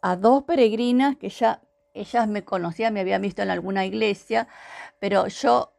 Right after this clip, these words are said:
no me acordaba de ellas verdaderamente. Y,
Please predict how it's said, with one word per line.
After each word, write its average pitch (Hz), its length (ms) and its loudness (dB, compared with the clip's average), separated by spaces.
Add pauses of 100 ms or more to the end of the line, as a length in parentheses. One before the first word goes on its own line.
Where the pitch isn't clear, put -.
(120)
no 202 200 -6
me 214 120 0
acordaba 180 600 2
de 175 220 -2
ellas 170 300 -10
verdaderamente. 180 840 -4 (480)
Y, 214 960 0